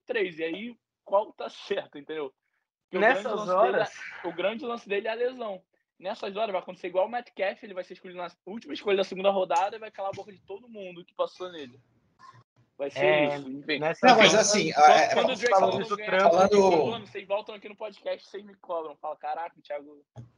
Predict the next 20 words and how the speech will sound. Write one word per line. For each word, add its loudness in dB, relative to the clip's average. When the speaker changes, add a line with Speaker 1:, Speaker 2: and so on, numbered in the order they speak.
Speaker 1:
lá -2
em -12
dezenove -4
de -16
janeiro -8
ele -14
falou", -8
pô, -14
realmente, -8
Drake -6
London. -4
Speaker 3:
De-, 2
de-, 4
de-, 2
de-, -2
deixa, 2
deixa, 0
deixa -2
eu -6
só 2